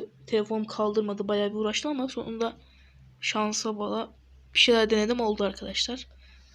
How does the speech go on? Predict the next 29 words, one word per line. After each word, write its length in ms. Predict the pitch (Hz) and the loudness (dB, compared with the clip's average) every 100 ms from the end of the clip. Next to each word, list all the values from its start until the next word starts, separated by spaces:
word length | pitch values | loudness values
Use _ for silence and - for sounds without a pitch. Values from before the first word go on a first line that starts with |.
| - - | -20 -16
İşte 140 | - | -4
telefonumu 400 | - 208 214 214 | 0 0 0 0
yeniden 380 | 208 208 202 196 | 2 2 2 2
başlattım. 600 | 190 - 185 - 196 202 | 0 0 -2 -8 -8 -2
Diğer 120 | 208 | 0
uygulamaları 520 | 202 202 202 196 196 | 2 2 0 0 -2
sildim. 460 | 190 - 196 190 - - _ - - - - | 0 0 -2 -8 -10 -20 _ -20 -20 -20 -12
Arkadaşlar 340 | - 302 311 | 2 4 4
Lemon 340 | 233 226 247 262 | 4 2 2 0
Box 160 | 269 | 0
dışında 340 | - - 262 254 | 0 2 2 0
bir 80 | |
de 180 | 269 262 - - - _ | 2 0 -2 -14 -16 _
bir 220 | 240 233 - _ _ | -2 -2 -8 _ _
drift 320 | 226 247 262 254 | 4 4 4 2
oyunu 360 | 233 254 254 - _ | 2 4 2 -2 _
oynamak 340 | 208 202 196 196 | -2 0 0 0
istiyorum 420 | - - 196 196 | -2 -2 -4 0
sizinle. 580 | - - 202 196 226 254 - - - - _ _ _ - - - | 2 2 2 -2 -6 -6 -10 -10 -20 -20 _ _ _ -20 -20 -4
Yani 300 | 247 247 240 | 0 2 0
eğer 400 | 226 226 233 233 | -2 2 4 4
bu 140 | 226 | 2
video 240 | 233 240 226 | 2 2 2
güzel 360 | - 233 226 | 4 4 4
bir 100 | 233 | 2
izlenim 360 | 220 233 233 233 | 0 0 0 2
gelirse 360 | 233 214 - | 4 6 4
devam 240 | 247 240 214 | 4 2 0
ederiz. 460 | 196 202 294 - | -2 -2 -2 -2